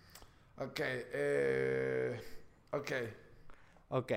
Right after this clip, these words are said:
Speaker 2: ahora, el número que te dio lo vas a ubicar con una letra del abecedario donde, por ejemplo, A es uno, B es dos y así hasta, hasta el número que, te, que tienes.
Speaker 1: Ok, ya.
Speaker 2: ¿Lo tienes? ¿Tienes la letra?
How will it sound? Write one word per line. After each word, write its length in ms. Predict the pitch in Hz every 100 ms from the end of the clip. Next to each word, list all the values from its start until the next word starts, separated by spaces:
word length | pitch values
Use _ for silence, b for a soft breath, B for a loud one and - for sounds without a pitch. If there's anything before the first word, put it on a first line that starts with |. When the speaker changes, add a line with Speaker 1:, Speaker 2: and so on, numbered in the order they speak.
| -
Speaker 2:
ahora, 600 | - 170 202 175 143 127 - - - - - - -
el 200 | 180 208
número 340 | 247 277 262
que 120 | 240
te 180 | 226 214
dio 400 | 233 240 233 226 - - -
lo 120 | 190
vas 140 | 202 220
a 80 |
ubicar 480 | 240 208 196 233 247
con 160 | 240 214
una 200 | 226 240
letra 340 | 240 233 240
del 80 | 226
abecedario 600 | 202 190 185 175 185 214
donde, 220 | 220 190
por 160 | 185 175
ejemplo, 440 | 170 180 185 208 -
A 240 | 220 220
es 80 | 208
uno, 460 | 247 254 240 240 233 b -
B 180 | 175 208
es 140 | 202
dos 340 | 240 247 240
y 120 | 185 185
así 400 | 180 226 262 247
hasta, 260 | 196 190 190 170
hasta 240 | 165 175
el 100 | 170
número 320 | 185 190 202
que, 100 | 190
te, 260 | 180 147 143
que 120 | -
tienes. 380 | 156 156 117 80 - - - - - - - - -
Speaker 1:
Ok, 180 | 143 147 139 - -
ya. 240 | 156 131 - - - - -
Speaker 2:
¿Lo 140 | 180
tienes? 440 | 175 208 147 113 113 - - - - - - - - -
¿Tienes 220 | 202 240
la 100 | 226
letra? 460 | 220 196 139 123